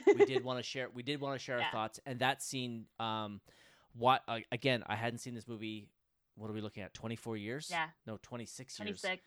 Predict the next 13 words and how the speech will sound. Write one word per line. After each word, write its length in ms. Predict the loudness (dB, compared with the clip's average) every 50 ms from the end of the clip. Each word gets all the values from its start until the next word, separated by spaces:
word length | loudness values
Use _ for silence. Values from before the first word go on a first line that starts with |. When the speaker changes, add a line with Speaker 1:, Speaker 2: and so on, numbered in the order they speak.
| _ _ _ _ _ _ _ _ _ _ -14
Speaker 1:
yeah. 200 | -10 -8 -8 -8 -10 -12 -20 _ _ _ _ _ _ _ _ -10
Speaker 2:
Yeah, 140 | -8 -8 -8
twenty-six 460 | -8 -6 -8 -8 -6 -8 -8 -8 -4
years, 340 | -2 -2 -2 -2 -4 -8 -12 _ -8
and 320 | -6 -4 -4 -4 -6 -6 -4 0
I 260 | 2 2 2 0 -2 _ _ -20 -18 -10 -4
actually 360 | 0 0 0 0 -2 -6 -8
had 180 | -6 -6 -8 -8
completely 380 | -8 -10 -10 -12 -14 -14 -14 -14
forgotten 260 | -12 -10 -10 -10 -8
about 180 | -10 -12 -12 -12
that 160 | -12 -12 -12
scene. 240 | -14 -16 -16 -16 -18